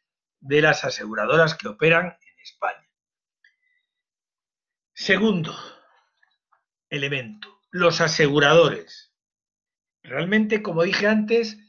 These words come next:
en la práctica se ha articulado mediante tres pólizas,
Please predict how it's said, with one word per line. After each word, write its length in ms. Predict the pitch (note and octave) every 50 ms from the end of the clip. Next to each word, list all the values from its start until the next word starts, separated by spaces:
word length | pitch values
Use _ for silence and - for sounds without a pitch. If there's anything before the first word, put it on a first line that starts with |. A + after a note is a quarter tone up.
| _ _ _ _
en 160 | - D3 C3+ B2+
la 220 | B2 B2+ - -
práctica 840 | G#3 A#3 A3+ A3 - - - F#3+ D#3+ D#3 - F#3+ G#3 A#3+ A#3 - _ _ _ _
se 160 | - - F#3
ha 60 | F3+
articulado 640 | F#3 F3+ D#3+ - G3+ - - F3 F3+ G3 G3 G3 G#3 F#3+
mediante 720 | F3 E3+ D#3+ D#3+ D3+ D3 C#3 - G#3 C3 - - _ _ _ _
tres 380 | - G#3 A3+ A3 G#3 G#3+ - -
pólizas, 880 | _ - G#3+ A3 A3 G3 E3 D#3 - - F3+ G3+ G#3+ G#3+ - - _